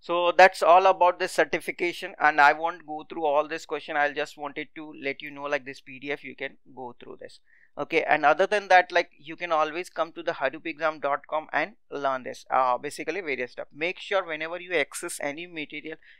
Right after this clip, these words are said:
your email I D is visible here, like, you are logged in with this email I D. Sometimes people have multiple Gmail account or Google account.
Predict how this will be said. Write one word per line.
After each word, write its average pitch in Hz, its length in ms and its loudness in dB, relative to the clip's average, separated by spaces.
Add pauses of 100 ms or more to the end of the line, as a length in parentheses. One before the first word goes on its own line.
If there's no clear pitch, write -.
your 165 280 2
email 160 340 -4
I 151 120 4
D 151 200 -12
is - 280 -14 (200)
visible 147 500 -6
here, 151 380 -6
like, 147 240 -4
you 147 200 -4
are 147 100 2
logged 127 360 0
in 156 140 -12
with 131 200 -14
this 139 180 -14
email 127 300 -8
I 117 100 -4
D. 127 80 -12
Sometimes 151 440 -6
people 147 320 -14
have 156 100 -4
multiple 139 420 -10
Gmail 151 420 -8
account 147 400 -6
or 139 120 -6
Google 135 380 -8
account. 143 340 -8